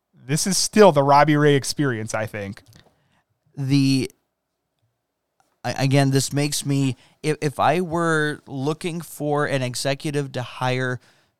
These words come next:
Speaker 2: uh, for my team, to give the keys to the kingdom, give me someone from the Toronto Blue Jays.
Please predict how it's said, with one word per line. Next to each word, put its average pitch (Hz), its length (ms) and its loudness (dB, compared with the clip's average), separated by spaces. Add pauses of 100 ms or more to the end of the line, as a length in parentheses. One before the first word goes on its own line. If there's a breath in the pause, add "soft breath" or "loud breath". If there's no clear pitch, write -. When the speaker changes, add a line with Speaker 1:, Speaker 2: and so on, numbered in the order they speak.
(100)
Speaker 2:
uh, 113 440 0
for - 160 -8
my 127 180 -2
team, 123 340 -8
to 113 80 -10
give 127 300 -4
the 123 60 -4
keys 151 320 0
to 143 80 -2
the 127 100 -2
kingdom, 123 480 -2 (1400)
give 147 120 4
me 170 120 6
someone 165 320 2
from 156 160 -4
the 143 80 0
Toronto 143 340 2
Blue 123 240 0
Jays. 92 400 -4